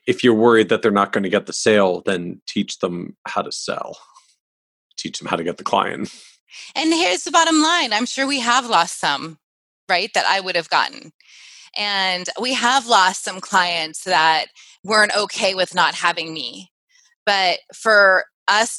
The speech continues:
Speaker 2: to evolve into this true team that we are today, you know, it, it wasn't gonna work that, that they could only talk to me. So,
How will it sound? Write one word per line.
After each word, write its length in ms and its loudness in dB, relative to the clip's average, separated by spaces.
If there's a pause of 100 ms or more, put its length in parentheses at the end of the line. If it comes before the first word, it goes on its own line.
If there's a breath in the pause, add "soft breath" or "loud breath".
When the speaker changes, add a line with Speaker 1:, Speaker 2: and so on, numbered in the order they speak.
Speaker 2:
to 160 -4
evolve 880 2 (120)
into 600 -8
this 320 -8
true 440 -6
team 760 -6 (260)
that 380 0
we 160 -6
are 240 4
today, 840 -2 (460 soft breath)
you 140 -14
know, 80 -6 (320)
it, 260 -6
it 140 0
wasn't 320 0
gonna 220 0
work 400 2 (140)
that, 460 2 (800)
that 260 2
they 120 -4
could 240 -8
only 280 -4
talk 280 0
to 140 -12
me. 280 -18 (360)
So, 640 0